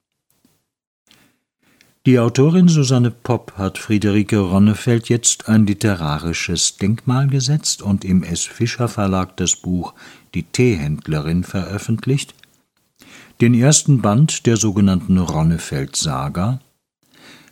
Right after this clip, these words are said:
Teil zwei mit dem Titel Der Weg der Teehändlerin ist im März erschienen.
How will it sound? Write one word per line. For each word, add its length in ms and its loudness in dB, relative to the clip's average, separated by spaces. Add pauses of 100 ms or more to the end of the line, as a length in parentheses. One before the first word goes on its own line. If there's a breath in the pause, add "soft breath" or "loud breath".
(120)
Teil 200 2
zwei 320 2
mit 220 4
dem 180 0
Titel 320 0
Der 200 0
Weg 280 -2
der 180 -2
Teehändlerin 920 0
ist 300 -4
im 260 4
März 540 -4
erschienen. 680 -4